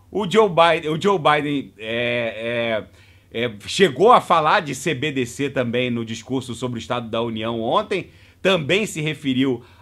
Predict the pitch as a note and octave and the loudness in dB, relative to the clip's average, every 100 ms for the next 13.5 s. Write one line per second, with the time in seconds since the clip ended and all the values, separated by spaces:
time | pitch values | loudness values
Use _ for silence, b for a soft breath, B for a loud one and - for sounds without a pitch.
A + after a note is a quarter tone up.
0 | B A#2+ C#3 C3 B2+ B2 A#2+ B2 C3+ C#3 | B 2 2 2 2 2 2 0 -2 -4
1 | C#3 B2+ B2 D3 C3 B2+ C3 C3 B2+ C#3 | -2 -2 -2 -4 -2 -2 -2 -2 -4 -4
2 | C3 B2 B2 C#3 F3 F3 C#3+ C#3+ E3+ C3 | -4 -4 -8 -6 0 2 2 0 -2 -2
3 | B2+ B2+ B2+ C3+ C3 E3 F3+ - - F#3+ | -4 -4 -4 -4 -2 0 0 -2 -4 -2
4 | G3 F3 G3 F#3 - G3 D#3+ F#3 F3+ b | 0 0 0 0 -2 -2 0 0 -2 b
5 | b b E3 D#3 C#3 F3 D#3 C#3 C#3+ C#3+ | b b -4 -2 0 0 0 -4 -6 -4
6 | D#3 C#3+ F3+ E3+ G3 F#3+ B - A3+ A3+ | -4 -2 -2 -4 -4 -6 B 0 0 0
7 | - A#3 F#3+ G3+ G3+ G3+ F#3 D3+ E3 D#3+ | -4 -4 0 2 0 -2 -4 -4 -6 -4
8 | F3 C3+ C#3+ D3 C#3+ C3+ C3+ C3+ C#3+ B2+ | -4 -2 -4 -4 -2 -2 -2 -4 -4 -4
9 | B2 B2+ b b B2 B2+ F3 F3+ F3+ D3+ | -4 -4 b b -4 2 0 2 -2 -2
10 | D#3 - D3+ D#3+ D3+ B B - E3+ F3 | -8 -6 -4 -4 -6 B B -2 0 2
11 | F3 C#3+ D3+ D3 C#3 C3+ D3+ D#3 C3 B2+ | 2 2 2 0 -2 0 0 -2 -4 2
12 | C3 C3+ B2 b b b b b A2+ C3 | 4 2 -2 b b b b b -2 0
13 | C3 C3 C3 B2+ A#2+ | 4 4 4 2 0